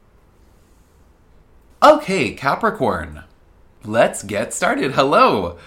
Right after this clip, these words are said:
Okay, Capricorn. So this week for you,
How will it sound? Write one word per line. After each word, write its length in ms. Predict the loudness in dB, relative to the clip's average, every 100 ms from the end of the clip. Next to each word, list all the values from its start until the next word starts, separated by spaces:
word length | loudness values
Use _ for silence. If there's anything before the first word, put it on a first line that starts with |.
| -20 -14 -2
Okay, 180 | 0 0
Capricorn. 540 | -2 -4 -6 -6 -6
So 500 | -8 -6 -6 -8 -12 _ _ _
this 300 | 0 0 0
week 180 | -6 -6
for 140 | -6
you, 500 | -4 0 -2 -2 -8